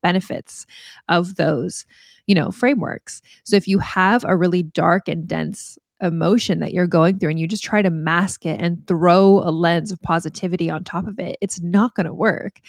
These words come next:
because it's in, um, it's not in integrity, it's not in alignment, it's not true, right? 'Cause there's something deeper that needs to be processed first before you can rise into the higher frequency.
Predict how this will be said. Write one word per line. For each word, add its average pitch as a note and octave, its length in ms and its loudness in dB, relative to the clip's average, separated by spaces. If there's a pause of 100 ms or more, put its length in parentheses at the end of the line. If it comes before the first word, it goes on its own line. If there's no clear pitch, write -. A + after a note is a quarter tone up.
(200)
because G#3 220 2
it's G3+ 160 -4
in, G3 360 -2 (540)
um, F3 440 -2 (260)
it's G3+ 140 -2
not G#3 160 4
in F#3+ 120 -2
integrity, F3+ 600 -2
it's - 140 -6
not F3+ 160 2
in E3 80 -2
alignment, G3 640 0 (100)
it's F#3 220 -8
not F3+ 220 0
true, - 540 -2 (200)
right? G3 280 0
'Cause G3 160 -2
there's F#3+ 200 2
something G3 240 0
deeper F3 520 0 (300)
that G3+ 100 2
needs F3+ 180 -2
to - 60 -18
be G#3+ 80 -8
processed F#3 500 -2
first A#3+ 300 0
before G3 520 -2
you F#3 160 -2
can E3+ 500 -4 (800)
rise F3+ 580 2
into E3+ 200 -6
the E3+ 80 -4
higher E3+ 300 -2
frequency. G3 840 -6